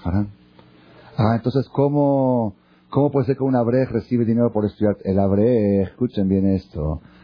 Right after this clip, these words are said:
no recibe dinero por estudiar Torah, sino para estudiar Torah. Ahí cambió todo. Lo mismo, ¿eh? Es, es, es lo mismo. Y para que ustedes vean hasta dónde llega,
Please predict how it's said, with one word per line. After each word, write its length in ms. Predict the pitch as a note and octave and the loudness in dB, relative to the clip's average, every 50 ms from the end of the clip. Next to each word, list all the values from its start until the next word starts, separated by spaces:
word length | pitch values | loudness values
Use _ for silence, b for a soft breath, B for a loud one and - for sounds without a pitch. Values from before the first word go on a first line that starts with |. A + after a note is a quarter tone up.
| B B B - | B B B -2
no 260 | F#2+ F#2+ G#2+ A#2 B2+ | 0 2 2 2 2
recibe 420 | B2 G#2+ G#2 F2 - - G#2+ G2+ G2 | 0 0 -2 -2 -2 0 0 0 0
dinero 360 | F#2 G2+ G2 G2 G2 G2 F#2 - _ | 0 0 0 0 0 -2 -4 -4 _
por 240 | - G#2 A2 A#2+ B2 | -2 0 0 0 0
estudiar 460 | B2 A#2 - - A#2+ B2 B2+ B2 G#2 | -2 -4 -4 -2 0 0 0 0 -2
Torah, 340 | - B2+ B2+ B2 A2+ G#2 F#2+ - | -2 0 0 0 0 -2 -4 -4
sino 220 | - G2+ G#2 G2+ | -4 -2 -2 -2
para 580 | - - A2+ G#2+ G#2 G#2 G#2+ G#2 F#2+ F#2 F#2 F2+ | -2 -2 -2 0 2 2 0 0 0 0 -2 -2
estudiar 480 | E2+ - - F2+ E2 E2 E2+ E2+ E2 - | -4 -6 -6 -4 -2 -2 -2 -2 -4 -4
Torah. 580 | - G2+ E2+ G2+ G2+ F#2+ F2 F#2 F#2 F2 - - - - - - - - - - - - | -6 -6 -4 -4 -4 -4 -4 -6 -8 -10 -12 -16 -20 -20 -20 -20 -20 -20 -20 -12 -6 -4
Ahí 140 | - A#2+ B2 | -2 -2 -2
cambió 280 | - D#3+ D3 D3 E3 - | -2 -4 -2 -2 -4 -2
todo. 300 | - E3 A#2+ A#2 - - | -4 -4 -6 -6 -4 -2
Lo 120 | - C3 D3 | 0 0 2
mismo, 420 | F3+ G#3+ C#4 A#3+ F#3 D#3+ C3+ B2+ | 2 0 0 0 0 0 0 0
¿eh? 140 | C#3 C3+ - | 0 0 0
Es, 140 | C#3+ E3+ E3 - - | 0 -2 -2 -2 -4
es, 160 | F#3 F#3 F#3 | -4 -2 -2
es 140 | F3+ F3+ E3+ | -2 -2 0
lo 120 | G3 F#3+ | -2 -2
mismo. 440 | F#3+ A3 G3+ F3 D3+ D3+ - - - _ _ _ - B B B B B B B B B B B B B | 0 -2 -2 -2 -4 -6 -6 -8 -12 _ _ _ -12 B B B B B B B B B B B B B
Y 200 | - A#2+ - - | -2 -2 -2 -2
para 160 | - - B2 A#2+ | -2 -2 -2 -2
que 80 | A#2+ | -4
ustedes 260 | A2 - - E3+ E3 | -6 -2 -2 0 0
vean 140 | D3 E3+ D#3+ | 0 0 -2
hasta 160 | D3 - C3 | 0 0 -2
dónde 320 | A#2+ C3 D3 D3+ C3+ B2+ G#2+ | 0 0 0 0 0 0 0
llega, 380 | G#2+ B2+ A#2 F#2 G2 G#2 B2 | 0 -2 -2 -2 -4 -4 -6